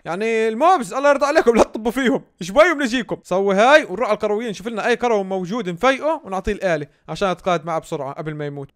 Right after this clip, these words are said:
في المزارع، نتقاعد معك. أيوة. أيوة، إيش؟ ايش في؟ كهربا خليك جوا. قمت الالات تبعتهم عشان احط الوظيفه اللي بدي اياها اللي بكيفي.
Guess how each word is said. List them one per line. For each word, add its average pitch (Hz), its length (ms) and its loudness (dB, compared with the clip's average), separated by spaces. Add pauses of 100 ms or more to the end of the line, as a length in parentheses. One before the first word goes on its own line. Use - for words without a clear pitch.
في 196 260 2
المزارع، 208 680 2
نتقاعد 180 500 0
معك. 196 420 -8
أيوة. 233 680 0 (540)
أيوة، 269 320 4
إيش؟ 294 720 6 (240)
ايش 269 180 -4
في؟ 302 260 -2 (200)
كهربا 285 220 4
خليك 277 200 0
جوا. 269 380 2 (400)
قمت 202 200 -6
الالات 214 380 2
تبعتهم 208 580 -4
عشان 247 420 0
احط 240 260 -6
الوظيفه 214 380 -2
اللي 190 140 -6
بدي 214 200 -6
اياها 202 120 6
اللي 190 120 -2
بكيفي. - 440 -2